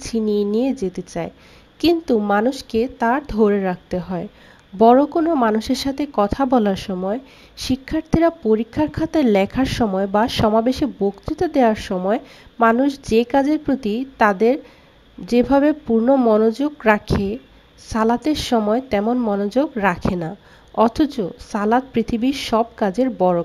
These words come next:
কাজ। এখানে পূর্ণ মনোযোগ থাকা একান্তই কর্তব্য। যারা কিছুতেই সালাতে মন রাখতে পারেন না, তাদের জন্য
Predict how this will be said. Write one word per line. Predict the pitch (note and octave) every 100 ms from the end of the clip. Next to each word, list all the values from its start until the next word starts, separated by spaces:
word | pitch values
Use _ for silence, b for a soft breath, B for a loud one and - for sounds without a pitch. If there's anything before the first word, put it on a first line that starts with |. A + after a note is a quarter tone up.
| -
কাজ। | D#3 E3 - b b b b
এখানে | A#3 - D4 D4+
পূর্ণ | - A#3 A#3+ C4+
মনোযোগ | A3+ G#3 G#3+ A#3+ A#3+
থাকা | G#3+ G3+ G3 -
একান্তই | F#3+ - A#3 B3+ D4+
কর্তব্য। | D4+ G3 F#3 - F3+ E3 F3 E3 b b b
যারা | G3 A#3 C#4
কিছুতেই | - A3+ - D#4 D4 D#4+ D#4+
সালাতে | - G#3+ G#3+ A#3 B3+
মন | A3 G#3 A#3
রাখতে | C4+ C4+ - C4
পারেন | G3 F3+ F3+
না, | F3+ G3+ -
তাদের | A#3 A#3 C#4
জন্য | B3+ A3